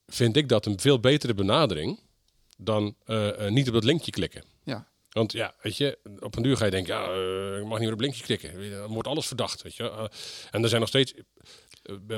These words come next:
Speaker 1: pardon my French, of, eh, excuseer me, me, me, eh, excuseer le mot, of in welke, hoe het ook heet in het Nederlands. Er zijn nog steeds idioten die, eh, die, die zip-bestandjes rondsturen.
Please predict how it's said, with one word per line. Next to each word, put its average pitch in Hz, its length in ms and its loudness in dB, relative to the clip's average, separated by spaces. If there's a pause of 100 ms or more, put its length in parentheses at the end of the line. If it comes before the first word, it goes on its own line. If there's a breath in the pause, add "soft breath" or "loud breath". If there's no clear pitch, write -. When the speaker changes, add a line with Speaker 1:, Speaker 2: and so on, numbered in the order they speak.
Speaker 1:
pardon 107 260 4
my 104 120 4
French, 110 300 2
of, 101 80 -6
eh, 107 120 0
excuseer 107 400 0
me, 104 140 0
me, 104 160 -2
me, 101 240 0
eh, 104 260 -2
excuseer 113 320 0
le 104 60 0
mot, 104 360 0
of 107 80 -2
in 107 120 0
welke, 107 220 2
hoe 104 240 0
het 101 120 -2
ook 95 80 -2
heet 104 200 4
in 107 60 2
het 110 100 2
Nederlands. 110 420 0 (600 loud breath)
Er 107 100 -2
zijn 113 120 4
nog 113 100 4
steeds 127 180 6
idioten 120 640 4 (480 soft breath)
die, 117 440 2
eh, 110 80 0
die, 117 180 4
die 117 180 0
zip-bestandjes 123 680 2
rondsturen. 104 640 0